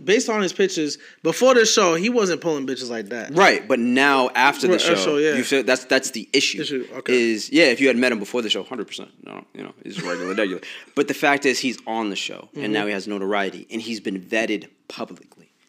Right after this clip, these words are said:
Speaker 2: so people know he's a good person. That's just immediate. Any
Speaker 1: I don't
Speaker 2: man that you see on that show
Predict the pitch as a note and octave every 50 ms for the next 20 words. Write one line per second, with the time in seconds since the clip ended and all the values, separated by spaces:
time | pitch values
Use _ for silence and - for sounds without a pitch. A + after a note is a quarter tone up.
0 | _ _ _ _ _ _ _ - - A#2+ G2+ - - A#2 G#2+ A2 G#2 G2+ G2+ G#2+
1 | G#2 G2 F#2+ G2 F#2+ F#2+ F2+ - A2+ G#2 - - E2+ E2 - - - _ _ _
2 | _ _ _ _ _ _ _ _ _ _ _ - - - - - _ _ _ _
3 | _ _ _ _ _ _ _ _ _ _ _ _ _ - - - - - - -
4 | - - G2 G2+ - - A2+ G#2+ - G#2+ A2+ A#2 A#2 A#2+ B2 A#2+ A2+ G2+ - A#2
5 | B2+ C#3 C3+ B2 A#2+ A2+ A#2 A#2+ B2 B2 A#2+ A2+ A2 A2 G#2 - A2 G2+ - A#2
6 | A2+ G#2+ G#2+ G#2 G2 F#2 - - A2+ G#2 G2 F#2 F2+